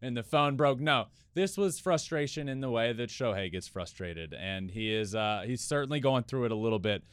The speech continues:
offensively. But his numbers on the year are still good, still hitting the homers. He's at twelve homers, which ties,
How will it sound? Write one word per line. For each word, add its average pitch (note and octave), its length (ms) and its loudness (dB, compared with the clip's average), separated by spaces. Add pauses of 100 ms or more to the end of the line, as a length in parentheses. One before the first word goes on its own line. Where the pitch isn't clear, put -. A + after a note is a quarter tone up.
(220)
offensively. A2 760 0
But B2 180 2
his B2+ 120 2
numbers F#3 340 4
on F3+ 120 4
the E3 100 0
year C#3 360 0 (220)
are A#2+ 140 -2
still D3 340 0
good, B2+ 320 2
still E3 300 2
hitting E3+ 280 0
the C#3+ 120 0
homers. C#3+ 440 2
He's C3 140 0
at B2 120 0
twelve C#3+ 320 2
homers, C3 360 0
which B2 200 -8
ties, A#2+ 460 -4